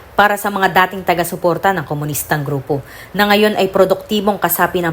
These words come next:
People's Organization o pio sa Gabaldon, Nueva Ecija. Anim na People's Organization ang tumanggap ng tatlong daang sako ng bigas na nagkakahalaga ng apat na raan at limampung libong piso para sa kanilang negosyong Bigasang Bayan.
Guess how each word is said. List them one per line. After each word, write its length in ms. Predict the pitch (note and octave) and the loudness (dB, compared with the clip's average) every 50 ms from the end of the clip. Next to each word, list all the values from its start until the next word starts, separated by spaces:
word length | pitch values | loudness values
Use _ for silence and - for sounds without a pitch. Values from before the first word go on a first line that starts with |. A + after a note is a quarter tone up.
| D#3+ | -4
People's 400 | - G#3 G#3 - A3 G#3 G#3+ - | -4 -6 -2 0 0 0 0 2
Organization 800 | - F#3+ F#3 F3 F#3 F3+ E3+ E3 - E3 D#3+ - - F#3+ F3 D#3+ | 2 2 2 2 2 0 0 0 0 0 0 0 0 0 0 -2
o 160 | - E3 D#3 - | -6 -8 -8 -6
pio 320 | - F#3+ F3 - D#3 D3+ | -6 -4 -2 -2 -2 -2
sa 160 | - - D#3+ | -2 -2 -2
Gabaldon, 480 | D3+ E3 D3 E3 D#3 D3 C#3+ E3+ E3 D#3+ | -2 0 0 2 0 2 2 0 2 2
Nueva 320 | D#3 D3+ D3 C3+ D3+ C#3+ | 2 2 2 0 0 -2
Ecija. 480 | C#3+ C#3+ - - D#3 D3+ E3+ D3+ C3+ - - - - - - - - - | -4 -6 -10 -10 -6 -4 -4 -4 -4 -6 -12 -18 -18 -18 -18 -18 -4 0
Anim 240 | - A#3 A#3+ B3 B3 | 2 4 4 4 4
na 160 | A#3 G#3 - | 4 2 2
People's 400 | - A#3+ B3 B3 B3+ B3+ A#3+ B3 | 2 2 2 4 4 2 2 4
Organization 800 | - G#3+ G3+ F#3+ G3+ G3+ F#3+ - - F3 E3 - F3 D#3 D#3+ - - | 2 2 2 2 2 0 0 -2 -2 -2 -2 -2 -2 -4 -4 -4 -4
ang 160 | - F3+ F3+ - | -4 -4 -2 0
tumanggap 480 | G3+ F#3 F3+ F3+ F3 F#3 G3+ G3+ F3+ | 0 2 2 2 4 4 2 2 2
ng 80 | F3+ E3+ | 0 0
tatlong 400 | E3 F3 E3 - F3+ F3 E3+ D#3 | 0 0 0 0 -2 -4 0 0
daang 160 | F3+ C3 E3 | 0 0 0
sako 400 | D#3+ - - E3 D#3 - E3+ E3 | 0 0 0 0 0 0 -2 -4
ng 160 | D#3+ D3+ C#3+ | -4 -4 -4
bigas 400 | C#3+ C#3+ C#3 D#3+ D3 - - - - - - - - - F#3+ | -4 -2 -2 -2 -2 -2 -4 -8 -10 -14 -18 -18 -8 -4 0
na 80 | G3 | 2
nagkakahalaga 880 | G3 G3 F3+ - G#3 G3 G3 - G3+ G3+ F#3+ F3+ F3+ F3 F#3+ F#3 F3+ F3 | 2 2 2 4 2 2 2 0 -4 -4 -2 -2 0 2 2 2 2 2
ng 80 | E3+ | 0
apat 320 | - - F#3+ F#3+ G3+ F#3+ - | 0 0 0 0 -2 -2 -2
na 160 | G3 F3+ F3 | -2 -2 0
raan 240 | F3 - - D#3+ D#3 | 0 0 -2 -2 -4
at 160 | - D3 - | -4 -8 -6
limampung 560 | - F3+ F3 F#3 E3+ E3 E3+ - G3+ F#3 F3+ | -4 -2 0 0 0 -2 -2 -2 -2 -2 0
libong 320 | F3 F#3+ F#3 E3 F#3 F3+ E3+ | 0 0 0 0 -2 -4 -4
piso 400 | F3+ F#3 E3+ E3 - F#3 D#3 - | -4 -4 -4 -2 -2 -4 0 2
para 240 | E3 D#3+ D#3+ D#3+ | 2 2 2 2
sa 80 | - - | 0 -2
kanilang 400 | E3 - E3+ E3+ E3 D#3+ D#3+ D#3+ | -2 -2 -2 -2 -2 -2 -2 -2
negosyong 560 | D#3+ D#3+ D3 D#3 D#3 C#3+ - E3+ D#3+ D#3 D3 | -4 -4 -4 -4 -4 -4 -4 -4 -4 -4 -6
Bigasang 480 | D#3 D3 - E3 D3+ - - D#3 D3+ D3+ | -4 0 2 2 2 2 -2 -4 -4 -2
Bayan. 480 | D3 D3 C#3 D3 F3 F#3 D#3+ C3+ B2 | -2 0 0 2 2 0 0 -2 -6